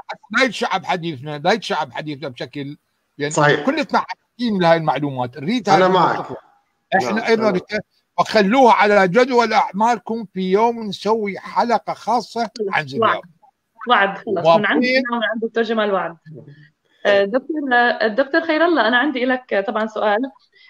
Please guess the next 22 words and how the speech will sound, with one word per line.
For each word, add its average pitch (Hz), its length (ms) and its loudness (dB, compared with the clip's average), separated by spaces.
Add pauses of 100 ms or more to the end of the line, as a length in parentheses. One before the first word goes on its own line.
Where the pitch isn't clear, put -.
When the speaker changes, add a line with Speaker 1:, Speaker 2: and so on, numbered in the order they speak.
(120)
Speaker 3:
آه، 214 180 4
طبعًا 214 240 -2
لأنه 220 240 0
Speaker 1:
تفضل. 254 100 -6
Speaker 3:
حلقتنا 294 300 -2
نحن، 302 180 -4 (120)
نحن - 160 -6
ال-، 226 560 -2
يعني 208 340 -4
الجمهور 247 400 -2
مت-، 202 440 -2 (420)
يعني 214 160 0
متشوق 285 460 0
لحتى، 247 360 -4
آه، 233 300 2
يعرف 240 400 0
أكثر 269 240 -2
عن 220 120 0
التراث 226 400 -2
ال-، 202 140 -2
العراقي. 202 640 -2 (480)
آه، 226 440 2